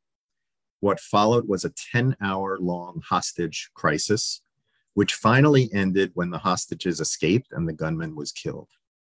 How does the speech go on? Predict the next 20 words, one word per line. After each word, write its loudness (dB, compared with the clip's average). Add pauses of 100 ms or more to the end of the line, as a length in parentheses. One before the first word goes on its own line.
(1900)
Rabbi 6
Charlie 2 (120)
Crichton 2
Walker -2
was -2
the -4
rabbi 0 (100)
who -2
let 2
that 0
man -2
in -6 (100)
to -4
the -6
synagogue, -6 (600)
simply 0
offering 0
tea 0
and -4
comfort -2